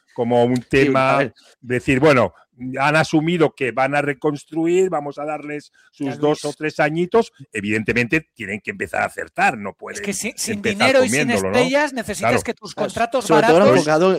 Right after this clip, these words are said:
Speaker 2: cabe
Speaker 3: sean de
Speaker 2: dinero, que
Speaker 3: titulares,
Speaker 2: lo ciñes
Speaker 3: claro.
Speaker 2: todo a los rookies, porque es que no tienes playmakers,
Speaker 1: Sí, sí, sí.
Speaker 2: tienes muchos picks, van a tener que jugar los niños,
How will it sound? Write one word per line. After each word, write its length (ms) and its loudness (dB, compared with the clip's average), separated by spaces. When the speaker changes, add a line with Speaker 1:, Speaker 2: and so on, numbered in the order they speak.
Speaker 2:
cabe 0 -
Speaker 3:
sean 160 4
de 100 4
Speaker 2:
dinero, 360 4
que 60 -2
Speaker 3:
titulares, 420 0
Speaker 2:
lo 120 2
ciñes 360 2
Speaker 3:
claro. 100 -10
Speaker 2:
todo 160 6
a 60 4
los 160 4
rookies, 320 2
porque 240 -6
es 80 -8
que 80 -6
no 100 -2
tienes 220 -2
playmakers, 760 -2
Speaker 1:
Sí, 160 -8
sí, 160 -14
sí. 60 -16
Speaker 2:
tienes 220 -2
muchos 340 -2
picks, 340 2
van 200 0
a 60 2
tener 220 0
que 80 -6
jugar 300 2
los 180 0
niños, 600 0